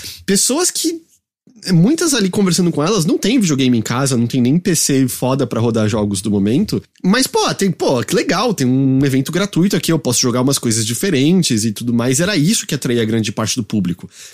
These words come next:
Eu não sei quantas pessoas vão pagar quarenta e seis conto pra ir lá. Exceto pelo fato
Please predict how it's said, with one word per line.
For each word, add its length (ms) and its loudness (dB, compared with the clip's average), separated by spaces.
Eu 120 2
não 60 2
sei 140 0
quantas 280 -2
pessoas 280 -2
vão 80 0
pagar 220 -4
quarenta 300 -4
e 40 0
seis 220 -4
conto 300 -4
pra 180 -2
ir 60 0
lá. 180 -2
Exceto 420 0
pelo 200 0
fato 520 -2